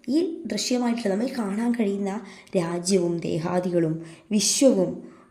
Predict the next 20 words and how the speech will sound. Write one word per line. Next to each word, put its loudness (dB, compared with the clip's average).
ആ, -2
ധാന്യവും 2
ധനാദികളും -4
ഇതൊക്കെ 0
സത്യമാണെങ്കിലല്ലേ 2
ഈ 6
പ്രയാസം, 0
സത്യമാണെങ്കിലല്ലേ 0
ഈ 2
ദുഃഖം 0
ആവശ്യമുള്ളൂ? 0
അ-, -12
അല്ല, 4
ഇത് 0
സത്യമല്ലെങ്കിൽ 0
ഇതൊക്കെ 2
നീ 6
എനിക്ക് 2
നേടിത്തന്നത് 0
കൊണ്ട് 0